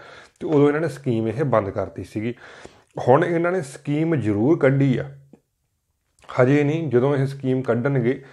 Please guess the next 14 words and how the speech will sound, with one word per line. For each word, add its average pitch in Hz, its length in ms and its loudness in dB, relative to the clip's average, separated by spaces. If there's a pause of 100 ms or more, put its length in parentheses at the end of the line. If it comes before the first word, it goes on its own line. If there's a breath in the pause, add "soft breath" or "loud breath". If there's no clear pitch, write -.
(360 loud breath)
ਪੱਚੀ 147 380 -4
ਸੌ, 147 120 0
ਢਾਈ 143 320 4
ਹਜ਼ਾਰ 120 320 2
ਵਰਕਰ 110 380 -2
ਦੀ 110 140 -2
ਇਹਨਾਂ 135 180 -2
ਨੇ 143 200 -2
ਜ਼ਰੂਰਤ 107 560 -2
ਹੈ 107 80 4
ਇਹਨਾਂ 117 200 -2
ਨੂੰ, 143 180 -6
ਤੇ - 120 -10
ਪਰ 135 160 2